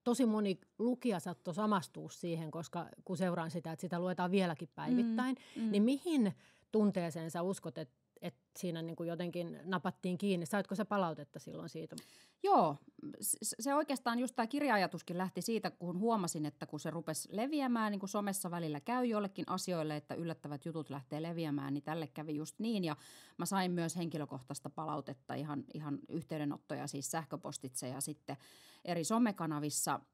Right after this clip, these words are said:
Speaker 2: Ja, ää, se selvästi osui sit johonkin sellaiseen kohtaan ihmisissä, jot-, jo-, jo-, jonka he tunsivat ja, ja pystyvät samastumaan siihen ja kokivat, että se on semmoinen asia, josta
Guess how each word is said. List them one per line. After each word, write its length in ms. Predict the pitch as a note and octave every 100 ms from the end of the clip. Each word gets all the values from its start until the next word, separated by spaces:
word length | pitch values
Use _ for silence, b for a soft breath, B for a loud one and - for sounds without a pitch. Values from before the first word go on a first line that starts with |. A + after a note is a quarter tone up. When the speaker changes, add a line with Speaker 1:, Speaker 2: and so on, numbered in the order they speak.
| -
Speaker 2:
Ja, 280 | E3+ E3 D#3 _ _ -
ää, 200 | D3+ -
se 160 | - B3
selvästi 540 | G4 A4 E4+ - - -
osui 380 | D4 D4 A#3 -
sit 220 | - G#3+ -
johonkin 360 | A3+ C4 C4 F#3+
sellaiseen 640 | A3+ A3 G3 G3 D3+ C#3
kohtaan 520 | - F#3+ - D#3+ C#3+ -
ihmisissä, 580 | G3+ G3 E3 C#3 - D3
jot-, 280 | C#3+ - _
jo-, 160 | D3 D3 -
jo-, 120 | D#3+ -
jonka 400 | F3 F3+ E3 D#3 B B B -
he 80 | E3+
tunsivat 720 | - D#4+ E4+ C#4+ G3+ D#3+ -
ja, 240 | D#3 D3 - _ D3+
ja 220 | D#3 - -
pystyvät 420 | F3+ - D3+ -
samastumaan 640 | C4 D#4 C4 G3 F3+ E3
siihen 380 | D3+ D#3+ D#3 D3+ E3
ja 80 |
kokivat, 480 | E3 A#3+ C4+ F#3+ D#3+
että 200 | D#3 -
se 100 | D#3
on 80 | E3+
semmoinen 260 | F3 E3+ D#3
asia, 360 | B3 A#3+ G#3 D3+
josta 340 | C#3+ -